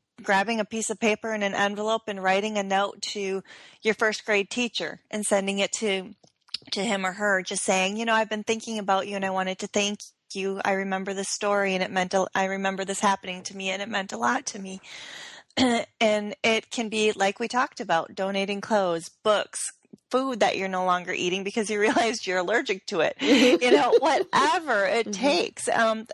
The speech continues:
Speaker 1: something simple like, uh, when I lived out in Oregon, one of my neighbors was an elderly man. So every time I went to get my garbage can and pull it up to the house, I would grab his. It took me two seconds, but it meant a lot to him.
Speaker 2: Mm-hmm.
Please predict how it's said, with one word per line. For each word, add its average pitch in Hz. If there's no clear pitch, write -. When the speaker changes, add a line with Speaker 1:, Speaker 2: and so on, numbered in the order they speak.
Speaker 1:
something 262
simple 269
like, 196
uh, 208
when 226
I 220
lived 214
out 208
in 120
Oregon, 226
one 202
of 202
my 202
neighbors 220
was 175
an 190
elderly 233
man. 170
So 220
every 208
time 226
I 202
went 208
to 208
get 208
my 233
garbage 208
can 180
and 196
pull 208
it 196
up 175
to -
the 190
house, 180
I 196
would 190
grab 175
his. 262
It 330
took 330
me 311
two 320
seconds, 240
but 247
it 247
meant 226
a 269
lot 185
to 240
him. 233
Speaker 2:
Mm-hmm. 156